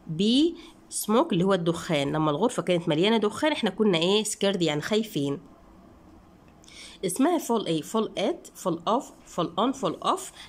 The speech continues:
اسمها full of، يعني مليئة ب.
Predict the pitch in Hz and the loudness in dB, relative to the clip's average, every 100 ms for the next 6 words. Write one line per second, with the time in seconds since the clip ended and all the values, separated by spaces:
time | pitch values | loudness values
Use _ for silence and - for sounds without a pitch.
0 | - - 220 190 180 226 359 - - - | -10 -2 0 0 0 0 0 -4 -20 -20
1 | - - - 202 147 - - 170 160 151 | -20 -8 0 0 0 -8 -10 -4 -2 0
2 | 156 160 156 208 233 247 320 - - 180 | 2 2 4 2 2 0 -2 -6 -2 0
3 | 139 | -2